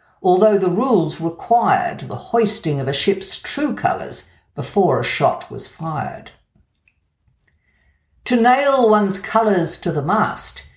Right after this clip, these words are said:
is to refuse to admit defeat. Even if the masts of a ship had been disabled, preventing all manoeuvrability, the nailing of the ship's flag to the remnants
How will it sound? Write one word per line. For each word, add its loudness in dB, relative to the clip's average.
is 0
to 0
refuse 0
to -2
admit -4
defeat. -6
Even 0
if -2
the 0
masts 2
of 0
a -2
ship -4
had -6
been 0
disabled, -2
preventing 0
all 2
manoeuvrability, 0
the -6
nailing 2
of -10
the -8
ship's -10
flag 2
to -6
the -2
remnants -2